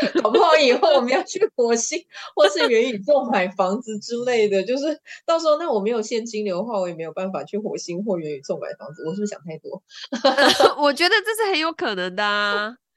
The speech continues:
Speaker 1: <laughs> 是啊，
Speaker 2: 对啊。
Speaker 1: 但不知道什么时候，
Speaker 2: 而且你看，
Speaker 1: 对不对？
Speaker 2: 你集所有的财务资源三十年，你就为了一间房子欸，那你是不是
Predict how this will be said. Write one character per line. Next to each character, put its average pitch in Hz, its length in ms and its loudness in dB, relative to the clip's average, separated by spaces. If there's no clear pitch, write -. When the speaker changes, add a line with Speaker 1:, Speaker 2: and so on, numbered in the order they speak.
Speaker 1:
<laughs> 330 320 -20
是 - 160 -8
啊， - 20 4
Speaker 2:
对 320 120 4
啊。 262 120 4
Speaker 1:
但 214 140 4
不 208 60 -4
知 226 80 0
道 226 100 2
什 226 100 -4
么 156 120 -12
时 - 280 -16
候， 165 140 0
Speaker 2:
而 147 80 0
且 403 120 0
你 233 120 0
看， 302 140 -2
Speaker 1:
对 277 80 0
不 202 40 -4
对？ - 0 -
Speaker 2:
你 185 140 -4
集 220 540 -2
所 214 320 -2
有 208 100 2
的 165 100 0
财 175 220 -6
务 196 140 -2
资 180 180 -6
源 160 180 -4
三 214 400 -2
十 170 220 -4
年， 151 260 -6
你 156 80 -8
就 196 160 -2
为 202 200 -2
了 156 100 -4
一 175 80 -12
间 165 240 -6
房 151 420 -12
子 123 280 -10
欸， - 260 -8
那 285 100 0
你 247 120 2
是 226 140 -2
不 208 60 -4
是 208 280 -2